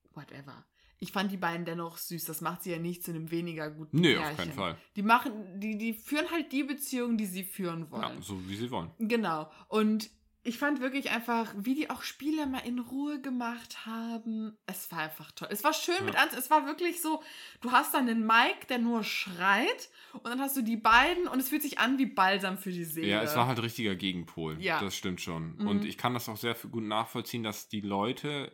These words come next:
Speaker 2: auch wenn sie am, am Anfang haben sie sie ja noch alle belächelt, und am Ende
Speaker 1: Ja.
Speaker 2: haben sie alle mit denen Sport gemacht.
Speaker 1: Ja.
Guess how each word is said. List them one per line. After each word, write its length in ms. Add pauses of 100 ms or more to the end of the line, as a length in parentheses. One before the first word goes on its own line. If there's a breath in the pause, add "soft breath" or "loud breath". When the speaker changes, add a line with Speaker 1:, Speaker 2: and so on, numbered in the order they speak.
(160)
Speaker 2:
auch 220
wenn 120
sie 80
am, 100
am 160
Anfang 280
haben 120
sie 80
sie 80
ja 140
noch 140
alle 140
belächelt, 600 (520 loud breath)
und 120
am 100
Ende 200
Speaker 1:
Ja. 80
Speaker 2:
haben 100
sie 180
alle 200
mit 180
denen 140
Sport 320
gemacht. 300
Speaker 1:
Ja. 280